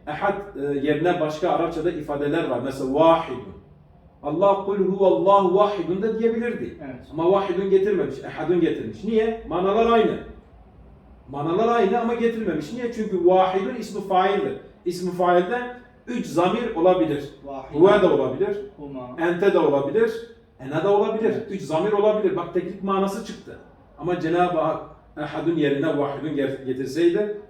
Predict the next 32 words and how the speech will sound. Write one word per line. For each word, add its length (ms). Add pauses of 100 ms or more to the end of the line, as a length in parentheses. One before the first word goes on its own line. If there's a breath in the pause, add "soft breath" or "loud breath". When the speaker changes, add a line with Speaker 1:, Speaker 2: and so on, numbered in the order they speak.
Speaker 1:
o 140
bütün 380
nizam 680
çökerdi. 460 (120)
Speaker 2:
Çökerdi. 300
Speaker 1:
Ama 200
onun 120
yerine 280
ahadun 440
getirdi. 380
Ahadun 320
da 60
taf-, 640
ef'alu 280
tafdildir 480
ve 120
tek 220
bir 60
zamir 280
vardır 280
içerisinde. 640 (180)
O 100
da 140
tekliğe 300
işarettir. 540
Speaker 2:
Evet. 140 (300)
Speaker 1:
Yani 340 (800)
surenin 680
tamamı 480
neye 200
işaret 400
ettiyse 380